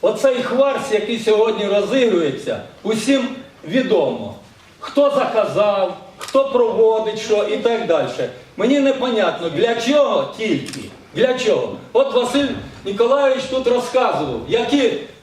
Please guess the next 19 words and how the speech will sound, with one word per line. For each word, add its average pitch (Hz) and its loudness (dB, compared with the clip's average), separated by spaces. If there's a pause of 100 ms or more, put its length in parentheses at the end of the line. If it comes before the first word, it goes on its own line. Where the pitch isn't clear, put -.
(480)
там 233 0
Петро 240 4
Петрович 247 2
і 240 -4
так 240 0
далі. 185 0 (760)
Який 269 0
лучший 226 0
головний 254 2
врач 233 0 (380)
у 226 4 (480)
області 226 2
є, 285 2
кроме 262 2
чернігівських, 190 -2
я 185 4 (180)
маю 190 2
в 185 0
виду, 151 -2